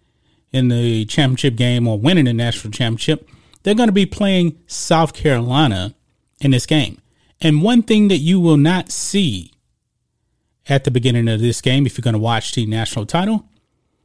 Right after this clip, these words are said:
South Carolina will not be on the basketball court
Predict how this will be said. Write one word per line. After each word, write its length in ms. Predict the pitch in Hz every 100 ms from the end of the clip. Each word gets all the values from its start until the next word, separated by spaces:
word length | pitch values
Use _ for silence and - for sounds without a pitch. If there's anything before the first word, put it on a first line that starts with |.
| _ _ -
South 480 | - - 196 220 -
Carolina 540 | 208 185 165 185 170
will 220 | 147 143
not 380 | 143 156 175 139
be 120 | 156
on 140 | 156 131
the 60 |
basketball 720 | 110 131 156 - 127 113 107
court 520 | - 131 113 104 -